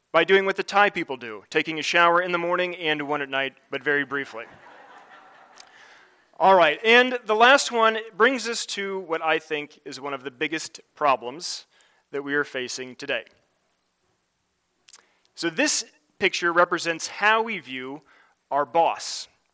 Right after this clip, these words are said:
or how we view authority. In some traditional Asian cultures, the boss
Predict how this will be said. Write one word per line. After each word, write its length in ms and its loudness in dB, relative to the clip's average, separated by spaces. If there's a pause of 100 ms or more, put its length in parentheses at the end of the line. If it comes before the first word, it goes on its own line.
(300)
or 140 -10
how 360 2
we 180 -6
view 440 -14 (420)
authority. 640 -2 (680)
In 100 -18
some 240 0
traditional 680 0
Asian 380 -4
cultures, 680 -6
the 100 -8
boss 480 -2